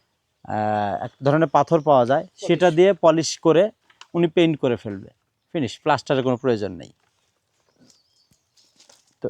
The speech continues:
এই কাজগুলো কিছু ফিনিশিং কাজ পেইন্ট মিস্ত্রি করবে। আসলে একজন রাজমিস্ত্রির যে কাজ, একজন রাজমিস্ত্রি ফিনিশিং, রাজমিস্ত্রি তার টার্গেট থাকে ব্লক গাঁথনি, সে কখনো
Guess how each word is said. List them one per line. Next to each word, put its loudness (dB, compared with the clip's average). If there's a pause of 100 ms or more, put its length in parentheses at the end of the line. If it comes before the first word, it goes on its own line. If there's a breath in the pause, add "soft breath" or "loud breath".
(120)
এই 6
কাজগুলো 4
কিছু 0
ফিনিশিং 2
কাজ 4
পেইন্ট 2
মিস্ত্রি 0
করবে। 0
আসলে 2 (340 loud breath)
একজন 2
রাজমিস্ত্রির 2
যে 4
কাজ, 0 (640 soft breath)
একজন 2
রাজমিস্ত্রি 2
ফিনিশিং, -2 (360 soft breath)
রাজমিস্ত্রি 0
তার 4 (100)
টার্গেট 2
থাকে 4
ব্লক 4
গাঁথনি, 0 (300 soft breath)
সে 0
কখনো 4